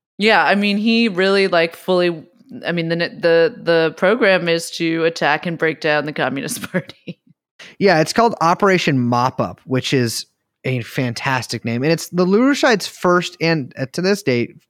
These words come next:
Speaker 2: only organized foray into nunchuck-based violence.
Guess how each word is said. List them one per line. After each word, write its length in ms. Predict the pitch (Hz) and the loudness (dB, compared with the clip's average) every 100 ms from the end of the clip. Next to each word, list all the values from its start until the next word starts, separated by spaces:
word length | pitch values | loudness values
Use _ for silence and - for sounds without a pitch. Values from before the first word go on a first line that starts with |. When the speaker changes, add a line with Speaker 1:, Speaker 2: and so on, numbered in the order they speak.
| - | 0
Speaker 2:
only 560 | 190 220 202 160 143 - | 2 4 2 2 0 -2
organized 640 | 185 190 190 185 147 139 - | 0 2 4 2 2 0 -2
foray 560 | - 135 131 123 117 | -2 0 2 2 0
into 460 | 107 117 123 113 107 - _ 131 | -2 -4 -2 -2 -4 -10 _ -2
nunchuck-based 920 | 135 156 170 - 143 - 127 123 - | 2 2 2 0 -2 0 0 0 -4
violence. 600 | 107 110 113 92 - | -4 -2 -2 -6 -8